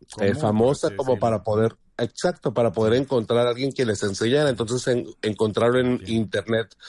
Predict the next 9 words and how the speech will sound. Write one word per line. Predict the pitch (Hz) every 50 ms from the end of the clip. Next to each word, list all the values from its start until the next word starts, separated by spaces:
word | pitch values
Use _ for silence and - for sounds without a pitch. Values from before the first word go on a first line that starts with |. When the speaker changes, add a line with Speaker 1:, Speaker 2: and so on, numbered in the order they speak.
| - - - - - - - - -
Speaker 1:
este, | - 107 110 107 - - - 104
ruta, | 98 95 123 143 151 147 117 - 143 135 131 131 127
o | 123
los | 117 113 110 -
papás | _ - 104 - - 104 104 -
se | 120
ofrecieron | 107 - 107 98 90 - 117 107 104 107 104 107
a | 98 98
dar, | 101 101 95